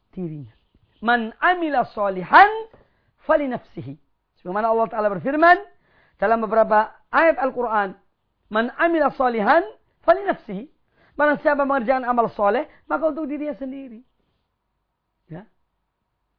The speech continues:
Allah tidak perlu. Allah tidak membutuhkan ibadah itu.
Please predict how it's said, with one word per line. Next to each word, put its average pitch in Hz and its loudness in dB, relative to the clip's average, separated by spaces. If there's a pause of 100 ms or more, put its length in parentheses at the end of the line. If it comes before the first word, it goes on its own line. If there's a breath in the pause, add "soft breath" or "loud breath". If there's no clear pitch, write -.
(240)
Allah 339 0
tidak 320 0
perlu. 339 -4 (640)
Allah 349 4
tidak 349 -6
membutuhkan 320 -4 (720)
ibadah 320 6
itu. 311 -12